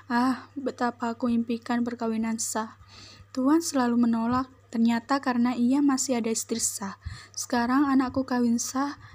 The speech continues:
jauh lebih tinggi daripada aku sendiri dan tidak diakui. Akan kukerjakan sekarang saja, Ma. Mama tidur saja." Dan ia berangkat tidur,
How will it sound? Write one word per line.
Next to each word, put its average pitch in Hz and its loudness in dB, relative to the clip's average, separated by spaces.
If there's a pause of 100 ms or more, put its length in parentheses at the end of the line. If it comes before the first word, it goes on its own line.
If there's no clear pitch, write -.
jauh 311 0
lebih 247 2
tinggi 233 4
daripada 226 -2
aku - -10
sendiri 240 0 (160)
dan 294 2
tidak 233 0
diakui. 220 -2 (720)
Akan 254 0
kukerjakan 240 -2
sekarang 262 2
saja, 254 -2
Ma. 240 0 (240)
Mama 269 6
tidur 233 -2
saja." 196 -6 (640)
Dan 254 4
ia 240 2
berangkat 226 0
tidur, 208 -2